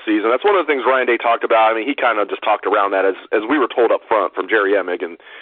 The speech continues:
first of all, thank you to Ryan Day for doing that for forty-five minutes. Ryan Day is such a class act. I put this on Twitter for those who didn't see it. Yeah, at, at the end of it, like, we're all,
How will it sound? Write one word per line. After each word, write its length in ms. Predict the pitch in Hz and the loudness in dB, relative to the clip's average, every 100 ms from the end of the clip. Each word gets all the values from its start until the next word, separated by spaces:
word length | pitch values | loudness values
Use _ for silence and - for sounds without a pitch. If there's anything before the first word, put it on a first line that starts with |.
| - - | -20 -4
first 160 | 151 - | -2 0
of 20 | |
all, 80 | 98 | 0
thank 180 | 139 127 | 0 0
you 60 | 113 | 0
to 100 | 95 | 0
Ryan 320 | 123 123 107 | 0 0 2
Day 240 | 117 120 | 2 2
for 120 | 123 120 | 0 0
doing 180 | 120 | 0
that 140 | 117 117 | 0 -2
for 80 | 110 | -2
forty-five 480 | 117 120 - 117 104 | 0 0 0 0 0
minutes. 300 | 110 117 - - - - | 0 0 -2 -20 -10 -2
Ryan 240 | 160 226 | 0 2
Day 180 | 135 135 | 2 0
is 40 | - | 0
such 100 | - | -6
a 80 | |
class 320 | - 117 113 - | 0 2 2 2
act. 320 | 110 107 123 | 2 2 0
I 80 | - | -2
put 160 | 147 | -2
this 80 | 131 - | -2 -2
on 140 | 120 | -4
Twitter 420 | - 123 120 110 - - - - | 0 2 2 0 -2 -14 -20 -8
for 80 | - | 0
those 160 | 123 117 | 0 2
who 80 | 117 | 0
didn't 180 | 110 - | -2 -2
see 160 | 131 120 | 2 2
it. 100 | 117 | 2
Yeah, 240 | 123 127 - - | 2 2 2 -2
at, 80 | 127 147 | 0 0
at 120 | 151 | 0
the 160 | 139 | 0
end 140 | 151 165 | 2 2
of 100 | 135 | 2
it, 220 | 135 123 | 2 2
like, 160 | 127 127 | 0 2
we're 100 | |
all, 140 | 143 | 2